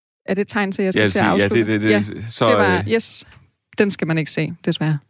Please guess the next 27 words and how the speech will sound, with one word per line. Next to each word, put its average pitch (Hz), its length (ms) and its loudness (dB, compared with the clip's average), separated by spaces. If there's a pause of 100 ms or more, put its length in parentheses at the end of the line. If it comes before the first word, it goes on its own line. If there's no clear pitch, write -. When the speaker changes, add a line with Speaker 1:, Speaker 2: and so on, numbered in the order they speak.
(380)
Speaker 2:
Om 95 60 0
natten 92 240 2
lyver 90 180 0
jeg 82 80 -2
ikke. 90 160 -10 (320)
Speaker 1:
Aldrig. 170 300 0 (320)
Speaker 2:
Aldrig. 87 380 0
Okay. 98 280 -2 (440)
Jamen, 131 260 4
øh, 95 440 4 (260)
det 113 80 4
var 101 40 2
det 98 120 2
for 101 100 -4
Stream 101 200 -2
and 98 80 0
Chill 98 180 -2 (200)
denne 107 140 2
her 101 100 2
gang. 120 260 -4 (380)
Man 110 100 2
kan 101 60 -2
finde 117 180 2
os 120 80 -2
på 90 260 0
samtlige 107 380 -2
podcasttjenester. 98 800 -4